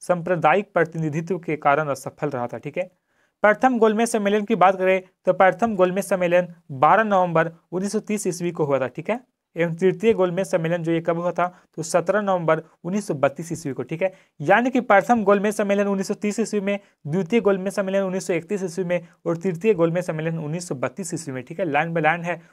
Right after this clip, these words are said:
उन्नीस सौ तीस, इकतीस, बत्तीस। ठीक है, और ये भी क्वेश्चन पूछा जाता है कि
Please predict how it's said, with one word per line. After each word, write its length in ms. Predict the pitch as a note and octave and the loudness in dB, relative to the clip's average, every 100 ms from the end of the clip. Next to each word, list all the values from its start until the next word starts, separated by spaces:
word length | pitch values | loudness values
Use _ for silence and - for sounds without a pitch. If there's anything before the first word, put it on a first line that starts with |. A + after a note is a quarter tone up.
| - | -10
उन्नीस 180 | E3 E3+ | -6 -4
सौ 60 | F#3 | -4
तीस, 320 | F#3 G#3+ F3 | -4 -6 -2
इकतीस, 340 | D3+ - G3 | -4 -4 -6
बत्तीस। 360 | D3 - C#3 - | -2 -2 -4 -10
ठीक 160 | E3+ E3 | -8 -4
है, 140 | B3 _ _ _ _ _ _ _ _ _ _ _ _ _ _ _ - | -6 _ _ _ _ _ _ _ _ _ _ _ _ _ _ _ 0
और 140 | F#3 | 2
ये 140 | G#3 B3+ | 6 6
भी 100 | C4 | 6
क्वेश्चन 260 | B3 A3+ A3 | 4 4 2
पूछा 240 | G#3+ A#3 | 0 4
जाता 220 | A3+ A3 | 4 4
है 160 | G#3 A3+ | 4 2
कि 800 | A#3 _ - G3 G#3 F#3 - | -2 _ -4 0 2 2 -2